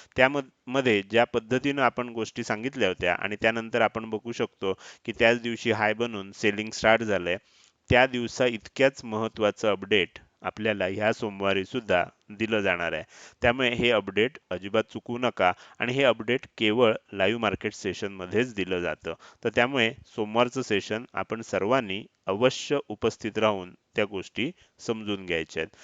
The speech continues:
आपण आता जाऊया पुढे. मंगळवारचं जे सेशन असणार आहे पंधरा जुलै दोन हजार पंचवीसचं,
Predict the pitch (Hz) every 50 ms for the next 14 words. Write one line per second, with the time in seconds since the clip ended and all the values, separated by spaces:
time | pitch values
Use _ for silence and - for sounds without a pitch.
0 | - - - _ - 131 - 151 147 139 139 143 139 131 123 117 117 120 120 131
1 | - - _ - 120 120 117 104 95 - _ _ - - - _ _ _ _ -
2 | - 120 135 151 165 180 185 165 151 147 143 147 139 127 131 127 - - 113 104
3 | - 113 107 101 92 - 107 98 95 98 95 - 101 101 101 104 101 101 101 95
4 | 98 98 98 101 95 95 92 92 98 98 101 - 123 143 - 165 151 127 - -
5 | - 98 90 87